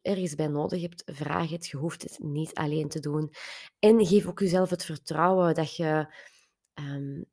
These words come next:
er komen nog momenten in de toekomst waarbij als jij, eh, de hulp krijgt die dat je nodig hebt, dat je andere keuzes kunt maken, dat je wel dicht bij jezelf kunt blijven, ehm, dat je wel keuzes kunt maken, ehm,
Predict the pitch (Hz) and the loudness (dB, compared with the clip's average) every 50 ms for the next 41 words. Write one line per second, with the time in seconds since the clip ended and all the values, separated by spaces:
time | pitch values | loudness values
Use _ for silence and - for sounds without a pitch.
0 | _ _ _ - - 170 - - - 214 233 240 214 196 175 - - - - 175 | _ _ _ -6 -4 -4 -4 2 4 6 6 8 6 4 2 2 -2 -4 0 2
1 | 170 165 160 165 185 214 - 202 196 180 160 147 - - 208 196 - 202 175 170 | 2 4 4 4 2 2 0 0 0 0 0 -2 -4 -6 -12 -8 -4 -2 -2 -2
2 | 160 156 - - 175 165 156 147 160 156 - - 156 - - - 170 165 156 156 | -2 -4 -4 -4 -4 -4 -2 0 -2 0 0 -2 -4 -4 -6 -4 -2 0 0 0
3 | 156 147 - - - - - - - _ _ _ _ - 151 143 147 165 165 147 | 0 -2 -4 -12 -20 -20 -20 -20 -20 _ _ _ _ -10 -8 -6 -4 -2 -2 0
4 | 135 175 196 196 - - 190 165 - 143 - - 139 127 143 135 135 151 185 196 | 2 2 0 0 -2 -4 -4 -4 -4 -4 -6 -6 -4 -6 -4 -2 2 2 2 2
5 | 202 190 202 202 - - - - - 151 - - - 185 180 180 175 160 160 - | 0 -2 -4 -6 -8 -12 -10 -6 -6 -6 -6 -6 -4 -2 0 0 0 -2 -4 -4
6 | - - 240 233 226 214 - - - 160 160 - - 151 147 143 143 - - 160 | -2 0 0 0 0 -2 -6 -6 -4 -4 -4 -4 -4 -4 -2 -2 -4 -6 -4 -6
7 | 151 - - 165 147 131 151 151 202 226 190 226 185 165 - 175 170 165 151 - | -6 -2 -2 -2 0 4 4 6 6 6 4 2 0 4 4 4 4 4 4 2
8 | 160 156 156 147 - - 156 147 147 139 139 139 143 143 135 143 143 139 - - | 0 0 0 -2 -6 -6 -4 -4 -2 -2 0 0 0 0 0 0 -2 -4 -6 -10
9 | - - - - - - - - _ _ - 151 147 147 147 147 147 147 143 135 | -16 -16 -16 -16 -16 -18 -20 -20 _ _ -6 -4 -2 -2 -2 0 0 -2 -2 -4
10 | 135 - - - 180 170 - 180 147 165 170 196 214 208 - 190 190 190 180 180 | -6 -8 -2 -2 -2 0 2 2 4 6 6 6 6 4 4 4 4 4 4 2
11 | - - 190 175 - - 165 160 160 165 165 165 - 170 160 151 - _ - - | 0 0 0 0 0 2 2 2 2 2 0 0 0 0 0 0 -2 _ -16 -20
12 | - - - _ _ _ _ _ _ - 151 151 151 151 147 147 151 143 143 147 | -20 -20 -20 _ _ _ _ _ _ -8 -4 -2 -2 0 0 0 0 0 -2 -4
13 | 170 | -6